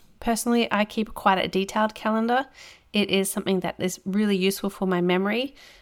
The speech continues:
If you've listened to the podcast before, you'll know that four years ago I'd had a vertebral arteries section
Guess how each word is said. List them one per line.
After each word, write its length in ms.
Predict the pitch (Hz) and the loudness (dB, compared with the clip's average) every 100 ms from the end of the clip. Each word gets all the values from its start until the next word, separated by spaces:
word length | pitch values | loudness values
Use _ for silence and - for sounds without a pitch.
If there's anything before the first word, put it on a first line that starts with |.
| _ | _
If 180 | 175 - | -6 0
you've 140 | 196 | 0
listened 320 | 185 208 - 202 | 2 2 0 -4
to 40 | |
the 60 | - | -4
podcast 520 | 190 185 196 - - | -6 -6 -8 -8 -12
before, 400 | - 262 262 254 | -6 0 2 2
you'll 220 | 233 214 | 2 2
know 260 | 196 185 185 | 2 2 0
that 560 | 175 - - - - - | -4 -6 -6 -6 -6 -8
four 240 | - 185 | -2 0
years 240 | 180 180 | 2 0
ago 220 | 175 170 170 | -2 -2 -4
I'd 120 | 170 | -4
had 140 | 180 | -4
a 60 | 175 | -4
vertebral 480 | 170 170 170 160 - | -2 -2 -2 -2 2
arteries 380 | 185 185 185 180 | 2 2 0 -4
section 480 | - - - 170 | -6 -8 -4 -4